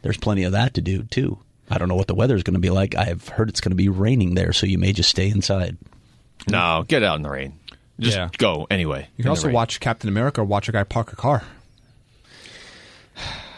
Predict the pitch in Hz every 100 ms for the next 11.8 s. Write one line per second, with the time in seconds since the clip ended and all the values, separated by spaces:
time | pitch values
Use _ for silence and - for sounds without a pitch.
0 | - 87 82 - 87 80 - 107 123 165
1 | 175 - - _ 131 120 117 110 104 -
2 | - - 466 587 605 640 - - - -
3 | 170 156 92 - - - 151 185 185 -
4 | 156 156 131 117 143 190 294 320 247 131
5 | 110 98 - 85 85 92 85 76 71 -
6 | - - 80 - - - 78 82 64 381
7 | - 147 98 - 143 113 78 - - 185
8 | 196 160 107 - - 80 82 - _ -
9 | 85 78 - _ _ 113 120 143 147 135
10 | 135 127 127 123 127 127 - 143 143 -
11 | _ _ _ 101 - 98 117